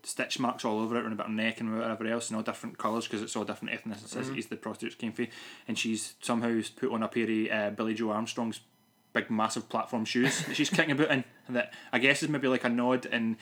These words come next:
Speaker 1: to the actual Frankenstein, like, costume, but it just
Speaker 2: Mm-hmm.
Speaker 1: looked ridiculously stupid to me.
Speaker 2: I thought, I thought there was something weirdly sexual with purple nipples.
Speaker 1: <laughs> Yes,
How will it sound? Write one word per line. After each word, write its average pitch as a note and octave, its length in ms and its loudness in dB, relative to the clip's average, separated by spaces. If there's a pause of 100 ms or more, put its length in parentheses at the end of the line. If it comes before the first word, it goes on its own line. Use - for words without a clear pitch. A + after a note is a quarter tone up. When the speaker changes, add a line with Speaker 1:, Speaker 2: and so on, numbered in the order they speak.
(280)
Speaker 1:
to A2+ 300 4 (100)
the - 80 2
actual - 240 -2
Frankenstein, C3+ 760 0
like, B2+ 140 -4
costume, C#3+ 420 -2
but - 320 0
it - 200 -6
just C#3 140 0
Speaker 2:
Mm-hmm. C3+ 80 -2
Speaker 1:
looked A2 180 -4
ridiculously A2 440 -4
stupid - 360 -4 (340)
to G#2 100 -8
me. G#2+ 220 -4 (300)
Speaker 2:
I D3+ 80 -2
thought, - 260 -4
I A#2+ 140 -6
thought - 160 -6
there D#2 80 -4
was - 80 -6
something G#2 280 -4
weirdly A2 300 -4
sexual A2 480 -4
with F2+ 140 -6
purple G2+ 280 -6
nipples. G#2+ 380 -8 (580)
Speaker 1:
<laughs> - 300 -4 (1300)
Yes, B2+ 380 4